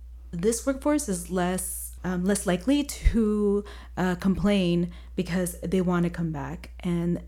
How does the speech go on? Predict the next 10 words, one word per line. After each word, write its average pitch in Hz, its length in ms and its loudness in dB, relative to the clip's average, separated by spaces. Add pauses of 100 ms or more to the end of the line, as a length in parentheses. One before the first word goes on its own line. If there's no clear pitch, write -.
(160)
in 185 160 0
my 185 160 0
experience 240 840 0
from 175 440 0
talking 190 320 -4
to 190 80 -2
H 180 180 -2
two 196 100 -2
A 202 80 2
workers, 220 440 -2